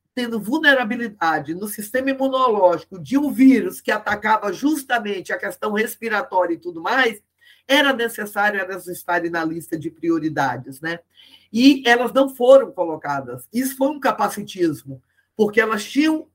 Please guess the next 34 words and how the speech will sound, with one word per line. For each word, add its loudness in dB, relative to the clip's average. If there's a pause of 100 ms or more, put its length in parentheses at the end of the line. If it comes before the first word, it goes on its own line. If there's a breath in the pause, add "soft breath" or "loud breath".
(220)
todas 6
as -4
características, 0
mas 0
não 0
colocava. -2
Por -10
que -2
que -8
não -6
colocava? -4 (260 loud breath)
Porque 4
tava 2
escolhendo -2
quem -2
podia 2
morrer 2
e -4
quem -2
não -6
podia -2
morrer. 0 (400)
E -2
aí 4
era 2
um -6
capacitismo -8
terrível. -2 (480 soft breath)
E 4
aí 4
nós 2
conquistamos, 0
com 2
luta, 4